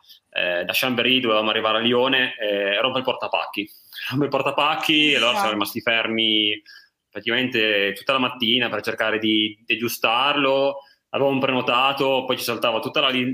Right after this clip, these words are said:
Speaker 1: tutta la sequenza di prenotazioni, e allora abbiamo dovuto continuare per forza. Io ho preso una sua borsa, Emanuela ha preso l'altra sua borsa. Siamo, abbiamo raggiunto Lione, siamo arrivati tipo alle nove e mezza, dieci di sera e,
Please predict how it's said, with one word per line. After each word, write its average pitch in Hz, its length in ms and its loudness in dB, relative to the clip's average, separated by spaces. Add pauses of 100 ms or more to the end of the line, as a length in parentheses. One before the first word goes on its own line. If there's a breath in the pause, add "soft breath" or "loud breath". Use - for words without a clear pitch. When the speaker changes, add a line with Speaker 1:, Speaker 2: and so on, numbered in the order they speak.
Speaker 1:
tutta 139 220 -4
la 135 80 2
sequenza 127 500 0
di 117 120 -2
prenotazioni, 131 800 0
e 107 40 2
allora 98 640 2
abbiamo 104 200 -2
dovuto 107 260 -4
continuare 104 480 -2
per 120 160 -2
forza. 120 600 0
Io 120 100 0
ho - 20 -2
preso 120 240 0
una 110 140 0
sua 123 140 -4
borsa, 117 600 2 (160)
Emanuela 110 440 0
ha 104 40 0
preso 110 240 -2
l'altra 117 220 0
sua 123 120 -4
borsa. 131 460 0 (560 loud breath)
Siamo, 104 400 0
abbiamo 117 240 0
raggiunto 127 280 0
Lione, 120 500 2
siamo 98 140 -2
arrivati 98 260 -2
tipo 98 840 0
alle 104 140 0
nove 113 140 -2
e 110 40 -2
mezza, 107 320 -2
dieci 101 200 -4
di 123 80 0
sera 123 580 0
e, 90 560 -6